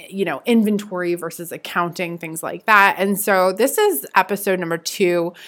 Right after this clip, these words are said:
in this three-part series. If you didn't listen to last week's episode, please go back. That episode, honestly, I should charge for. It is <laughs> so comprehensive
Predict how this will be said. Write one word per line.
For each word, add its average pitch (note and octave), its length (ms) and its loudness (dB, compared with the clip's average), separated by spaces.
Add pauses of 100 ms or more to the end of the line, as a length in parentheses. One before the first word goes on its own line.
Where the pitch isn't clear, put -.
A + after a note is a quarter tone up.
(180)
in F#3 100 -4
this F#3 140 0
three-part E3+ 520 -2
series. E3 440 -2
If - 160 -6
you G#3+ 100 0
didn't C4+ 400 2
listen G#3+ 380 2
to F#3+ 420 4 (120)
last G3 520 0
week's A3 180 -4
episode, F#3+ 540 -2
please D#4 380 0
go D4+ 160 0
back. D#3+ 440 4 (640)
That D#4 280 6
episode, B3 500 4
honestly, G#3 600 4
I F3+ 140 4
should F3+ 200 -4
charge D#3 360 -4
for. F3 300 2
It D#3+ 280 2
is G3 240 4
<laughs> - 200 0 (280)
so G3+ 500 2
comprehensive F#3+ 1000 2